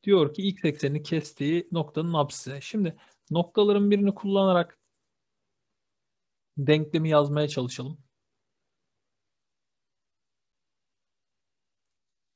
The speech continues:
Y eksi iki A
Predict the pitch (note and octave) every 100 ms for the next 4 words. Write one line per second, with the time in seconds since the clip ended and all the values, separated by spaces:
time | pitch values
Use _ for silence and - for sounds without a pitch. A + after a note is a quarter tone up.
0 | _ _ _ _ - C3+ C3 F3+ B3 G#3+
1 | D3 - - D3+ G3 _ _ D3 C#3 -
2 | D#3+ B2+ C#3